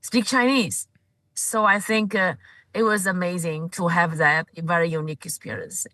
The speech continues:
And, uh, Kentucky is actually pretty good. Uh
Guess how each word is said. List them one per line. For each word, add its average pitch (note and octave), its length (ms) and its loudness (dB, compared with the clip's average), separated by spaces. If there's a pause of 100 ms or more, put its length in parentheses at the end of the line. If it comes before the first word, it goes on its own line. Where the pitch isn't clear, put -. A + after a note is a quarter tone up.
And, D#3+ 380 -2
uh, D#3 240 2 (800)
Kentucky F4+ 400 2
is E4+ 60 2
actually D#4 240 2
pretty D4+ 280 2
good. A#3 380 4
Uh D#3 220 2